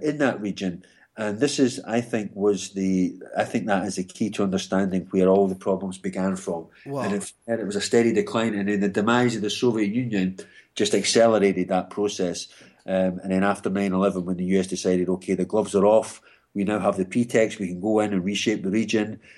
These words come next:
Speaker 1: um, and do what we like. Uh, we have public opinion on our side." And obviously what they, they, they, they underestimated was what they were doing was opening the gates of hell.
Speaker 2: Exactly right. Um, uh,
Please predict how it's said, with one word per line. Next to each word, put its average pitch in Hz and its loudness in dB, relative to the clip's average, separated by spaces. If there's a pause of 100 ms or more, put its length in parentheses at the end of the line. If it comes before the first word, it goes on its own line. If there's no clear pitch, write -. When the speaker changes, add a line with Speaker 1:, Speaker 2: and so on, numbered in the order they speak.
(200)
Speaker 1:
um, 90 -2
and 87 -2
do 110 2
what 101 2
we 90 4
like. 117 4 (280)
Uh, 82 -6
we 85 -10
have 87 -4
public 104 2
opinion 113 0
on 110 2
our 107 0
side." 123 2 (500)
And 101 -2
obviously 104 0
what 98 2
they, 90 2
they, 92 -2
they, 90 0
they 95 -2
underestimated 82 0
was 80 -2
what 92 0
they 90 -6
were 80 -2
doing 82 -4
was 78 -6
opening 85 -2
the 76 -8
gates 78 -2
of 67 -8
hell. 80 0 (580)
Speaker 2:
Exactly 104 -6
right. 101 -4
Um, 101 -4 (260)
uh, 87 -10